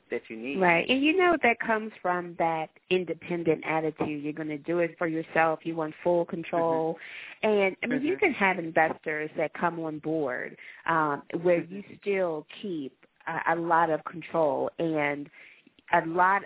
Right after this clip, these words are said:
Speaker 2: of, um, the profits, too. I mean, you're gonna have to give something away, um, if you're
Speaker 1: Mm-hmm.
Speaker 2: looking into really growing to the level in which your vision speaks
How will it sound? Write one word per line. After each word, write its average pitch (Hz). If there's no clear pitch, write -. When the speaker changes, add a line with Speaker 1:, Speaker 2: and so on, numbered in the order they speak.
Speaker 2:
of, 156
um, 147
the 175
profits, 202
too. 196
I 156
mean, 170
you're 214
gonna 269
have 214
to 170
give 175
something 175
away, 156
um, 160
if 160
you're 165
Speaker 1:
Mm-hmm. 156
Speaker 2:
looking 156
into 160
really 160
growing 143
to -
the 165
level 151
in 147
which 143
your 160
vision 165
speaks -